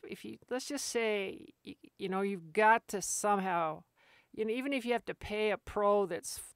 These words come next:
three hundred miles away one weekend to go there and shoot some flyers or something, you're gonna have to do that. But get your hands on some ducks,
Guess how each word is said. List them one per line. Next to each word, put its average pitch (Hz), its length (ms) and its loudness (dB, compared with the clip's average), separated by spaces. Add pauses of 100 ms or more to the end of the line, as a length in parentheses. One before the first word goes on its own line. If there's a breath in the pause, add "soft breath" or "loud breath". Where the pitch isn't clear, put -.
(140)
three 220 140 2
hundred 208 160 2
miles 190 300 4
away 180 400 0
one 180 240 0
weekend 180 360 -2
to 170 40 -6
go 190 280 0
there 190 160 2
and 175 160 -4
shoot 185 280 -8
some 175 120 -8
flyers 180 420 -4
or 170 60 -10
something, 156 420 -8
you're 180 240 -4
gonna 226 160 -4
have 190 160 -2
to 151 120 -10
do 170 260 -4
that. 147 260 -4 (500 loud breath)
But 202 220 0 (1160 soft breath)
get 240 280 -4
your 285 120 2
hands 262 840 -2
on 196 500 2
some 180 280 -6
ducks, - 500 2